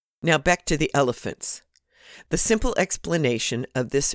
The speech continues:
ridiculously rapid loss of tusks is that the elephants who were killed for their tusks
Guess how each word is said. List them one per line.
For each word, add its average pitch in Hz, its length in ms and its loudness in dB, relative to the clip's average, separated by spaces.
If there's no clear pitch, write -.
ridiculously 147 1160 0
rapid 131 480 0
loss 127 420 2
of 120 280 -8
tusks - 840 0
is 165 140 2
that 160 160 -2
the - 160 -2
elephants 185 600 0
who 180 180 0
were 165 160 -4
killed 156 500 2
for 139 160 0
their 165 160 4
tusks - 720 0